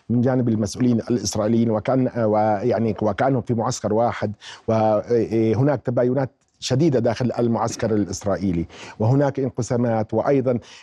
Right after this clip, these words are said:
نتنياهو يديم الحرب من أجل تحقيق الأهداف التي أشيرت، أش-، أشرنا إليها هذه الليلة، ومن أجل المرحلة التي تتعلق بما بعد الحرب. يريد أن يعود إلى مجتمع الاحتلال في صورة البطل الذي حقق إنجازات كبيرة،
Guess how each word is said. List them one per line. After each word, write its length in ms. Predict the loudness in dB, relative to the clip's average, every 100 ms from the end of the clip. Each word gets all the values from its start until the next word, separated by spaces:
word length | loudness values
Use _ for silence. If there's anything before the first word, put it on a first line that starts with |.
| -6
نتنياهو 420 | 0 2 2 0
يديم 540 | 0 2 4 4 4
الحرب 380 | 0 -2 -4 -2
من 120 | 0
أجل 160 | 0 -2
تحقيق 340 | -2 -2 0
الأهداف 360 | 0 0 0 0
التي 280 | -2 -2 -4
أشيرت، 340 | 0 0 0 -6 _
أش-، 140 | -8 -8 -4
أشرنا 360 | -2 0 0
إليها 320 | 0 0 0
هذه 220 | 0 0 2
الليلة، 400 | 2 2 0 -2 -10 -20 -4
ومن 260 | 0 2 2
أجل 280 | 2 2 2 2
المرحلة 580 | 2 0 -2 -2 0
التي 260 | 0 -2 -4
تتعلق 500 | -6 -2 0 0 0
بما 400 | -2 0 0 0 0
بعد 220 | 0 0
الحرب. 340 | -6 -8 -4
يريد 420 | 0 2 4 2
أن 120 | 2 0
يعود 380 | 2 2 2
إلى 160 | 0 -2
مجتمع 340 | -2 -4 -4
الاحتلال 640 | -4 -8 -2 0 2 2 0 -6 -20 -20 _
في 120 | -2
صورة 340 | 2 0 0 0
البطل 720 | 2 2 2 0 0 -2 -2
الذي 300 | 0 0 -2
حقق 400 | -2 -4 -4 -4
إنجازات 480 | -4 -2 0 -2 -4
كبيرة، 440 | -4 0 0 -2